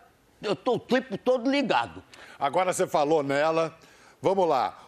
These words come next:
Speaker 2: Uma moça que todo dia, as palavras do Tom Zé, uma moça que todo dia eu acordo dizendo, "Atende, musa." Também atende por Neuza, mas nos Estados Unidos é missus Zé. Neuza Zé.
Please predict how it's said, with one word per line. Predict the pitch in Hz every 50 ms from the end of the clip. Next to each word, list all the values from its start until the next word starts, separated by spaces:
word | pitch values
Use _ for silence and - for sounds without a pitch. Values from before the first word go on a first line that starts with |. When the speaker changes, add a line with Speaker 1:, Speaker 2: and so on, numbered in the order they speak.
| -
Speaker 2:
Uma | - 135 156 170 160 151
moça | 160 185 196 175 - 180 156
que | - 170 143
todo | - - 190 202 190 160 151
dia, | 127 101 120 156 185 190 185
as | 147 127 - -
palavras | - - 117 110 110 123 139 143 160 147 143
do | 156 143
Tom | - 156 143 127 104
Zé, | 95 95 92 90 - -
uma | - 196 214 185
moça | 165 175 165 - 156 127
que | - 143
todo | 123 - 160 147 131 127
dia | 110 98 117 143 151 151
eu | 139 127
acordo | 110 - 135 131 123 117 113
dizendo, | 104 104 107 95 90 107 104 98 92 87 82 - - - - _ -
"Atende, | 120 117 - - _ _ - 156 165 170 156 131 110 92 90 107 107
musa." | 90 92 101 107 110 110 110 95 - 90 92 90 82 73 - _ - - - - 123 127
Também | 180 170 143 147 151 139 135
atende | 131 - - 131 123 120 113 120
por | - - 156 139 135
Neuza, | 131 135 156 175 185 175 143 180 165 - - - - -
mas | 135 160 170 165 147
nos | 170 143 143
Estados | 135 - - - 156 160 135 110 - 127
Unidos | 135 117 123 131 156 170 160 139 127 - - - - - _
é | - 151 143
missus | 143 160 214 240 202 - - 208 170
Zé. | 117 104 131 127 110 98 113 196 208 190 143 - - - - - - - - -
Neuza | 147 165 220 277 285 269 208 185 240 202
Zé. | 160 120 147 214 233 240 220 151